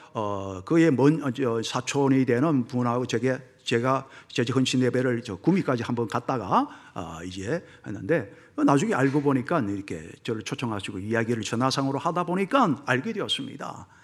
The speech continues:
어, 그래서 이제 초청을 받으셨는데, 딱 이제 오늘 이제 얼굴을 뵈면서, 아, 참 강직하신 분이고, 그러면서도 이 참, 이 뭐 속이 알찬 분이시구나.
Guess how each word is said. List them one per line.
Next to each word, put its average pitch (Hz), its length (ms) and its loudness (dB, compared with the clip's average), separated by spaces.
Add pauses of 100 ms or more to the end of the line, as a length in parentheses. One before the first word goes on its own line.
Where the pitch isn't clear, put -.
(160)
어, 104 680 -12 (100)
그래서 160 220 0
이제 185 100 0
초청을 156 680 -4
받으셨는데, 113 680 -6 (380)
딱 254 180 4
이제 233 200 10
오늘 196 420 8
이제 165 100 2
얼굴을 160 380 4
뵈면서, 135 600 4 (240)
아, 233 220 2
참 240 340 4
강직하신 147 720 4
분이고, 127 720 2 (180)
그러면서도 196 840 4 (220)
이 131 240 4
참, 180 300 -2 (300)
이 95 280 -2
뭐 85 200 -6
속이 165 440 2
알찬 190 340 0
분이시구나. 113 680 -2